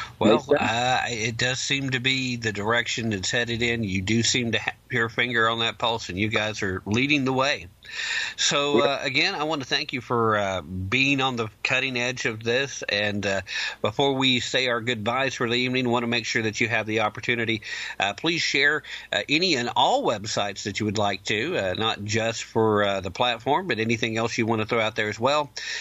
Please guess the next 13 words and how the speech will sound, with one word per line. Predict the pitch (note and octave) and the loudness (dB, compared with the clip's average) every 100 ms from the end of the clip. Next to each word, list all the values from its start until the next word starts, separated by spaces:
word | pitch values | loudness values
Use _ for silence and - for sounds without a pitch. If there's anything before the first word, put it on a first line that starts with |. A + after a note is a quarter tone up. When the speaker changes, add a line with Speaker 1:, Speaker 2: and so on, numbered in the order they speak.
| - | -6
Speaker 1:
And | - C#3+ D3+ | -2 0 0
as | C#3 B2+ | -2 0
long | C#3+ F3 | 0 2
as | D#3 C3+ | 0 0
you're | D3 D3 B2+ | 2 2 2
inviting | B2+ A#2+ B2 C#3+ C#3+ | 2 0 0 -2 -4
people | B2+ D3 C3+ | -2 0 0
to | A#2+ | -2
follow | - C3 C#3 | 0 0 0
you | C#3+ C#3+ | 0 0
on | B2 | 0
social | B2 C#3 C#3+ D3 | -2 -2 -2 0
media, | C#3 C#3+ C#3+ C#3+ | 2 2 2 0